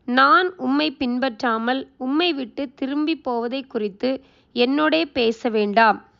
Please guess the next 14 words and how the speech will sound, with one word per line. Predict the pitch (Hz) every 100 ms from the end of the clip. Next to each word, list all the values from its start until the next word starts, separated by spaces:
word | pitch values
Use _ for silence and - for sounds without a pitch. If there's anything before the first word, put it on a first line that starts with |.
| _ _ _
நீர் | 254 302 370 403 -
போகும் | 269 269 294 339
இடத்திற்கு | 302 247 220 247 233 311
நானும் | 269 214 233 277 294
வருவேன். | 226 202 202 226 220 214 _ _
நீர் | - 269 339 359 -
தங்கும் | 254 269 311 320
இடத்திலே | 262 240 - 262 262 269
நானும் | 226 208 226 277 277 226
தங்குவேன். | 208 208 214 240 226 - _ _ _
உம்முடைய | 277 302 370 381 381
ஜனம் | 254 247 233 262 269 -
என்னுடைய | 233 233 254 254 247
ஜனம், | 202 202 220 220